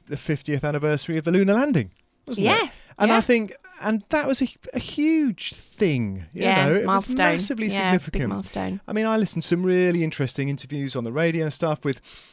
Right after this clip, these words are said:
Speaker 1: with, um, sort of people that remembered it, uh, in their childhood and, and those involved with putting the man on the moon. And regardless of whether you're into science, technology and, you know,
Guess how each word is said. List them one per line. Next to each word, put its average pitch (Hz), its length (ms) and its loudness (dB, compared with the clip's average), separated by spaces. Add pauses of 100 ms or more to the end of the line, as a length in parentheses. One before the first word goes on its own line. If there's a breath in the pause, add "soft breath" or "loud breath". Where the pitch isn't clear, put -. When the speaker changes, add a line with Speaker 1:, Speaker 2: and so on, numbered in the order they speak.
(160 loud breath)
Speaker 1:
with, 139 260 -2
um, 135 400 -2 (140)
sort 131 220 0
of 127 120 -10
people 147 280 -4
that 120 100 0
remembered 131 400 -2
it, 120 260 -2
uh, 123 140 -6
in 123 140 -2
their 113 120 -4
childhood 190 680 0
and, 123 400 -6 (100)
and 131 140 -10
those 135 200 2
involved 135 480 0
with 120 140 -6
putting 147 280 -2
the 127 40 -4
man 135 160 -2
on 120 60 -2
the 120 80 -2
moon. 170 260 2 (320 loud breath)
And 190 180 0
regardless 226 440 2
of 151 60 4
whether 143 120 4
you're 135 80 0
into 139 160 -4
science, 127 300 0
technology 127 500 0
and, 117 340 -4
you 139 140 -8
know, 117 200 -8